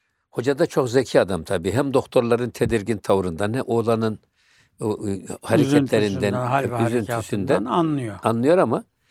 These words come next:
Speaker 1: "Ne dediler evladım?" diye, "Baba hiçbir şeyin yokmuş, babanı eve götür." dediler.
Speaker 2: Hmm.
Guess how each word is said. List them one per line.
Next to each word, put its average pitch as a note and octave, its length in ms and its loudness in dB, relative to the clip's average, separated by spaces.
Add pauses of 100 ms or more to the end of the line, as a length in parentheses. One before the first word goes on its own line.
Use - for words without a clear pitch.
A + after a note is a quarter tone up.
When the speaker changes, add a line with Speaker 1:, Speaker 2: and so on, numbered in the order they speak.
(280)
Speaker 1:
"Ne C#3+ 200 2
dediler A#2+ 380 4
evladım?" A#2+ 480 2
diye, B2 200 0
"Baba A#2+ 220 4
hiçbir A#2 280 -4
şeyin A2+ 240 0
yokmuş, B2 380 -2
babanı A#2 320 2
eve B2+ 200 2
götür." A2 420 -6
dediler. A2+ 500 -4
Speaker 2:
Hmm. B2+ 100 -14